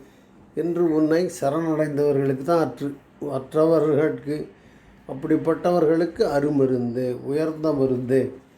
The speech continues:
எல்லா வியாதிகளையும் போக்குகின்ற மருந்து அருமருந்து.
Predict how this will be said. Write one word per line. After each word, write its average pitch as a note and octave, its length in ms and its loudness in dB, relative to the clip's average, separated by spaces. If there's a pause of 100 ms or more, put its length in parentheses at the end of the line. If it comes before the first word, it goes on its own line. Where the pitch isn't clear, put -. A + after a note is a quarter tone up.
(380)
எல்லா E3 540 0 (640)
வியாதிகளையும் E3 760 2 (100)
போக்குகின்ற D#3+ 680 -2
மருந்து E3+ 440 2 (100)
அருமருந்து. A#2+ 520 -2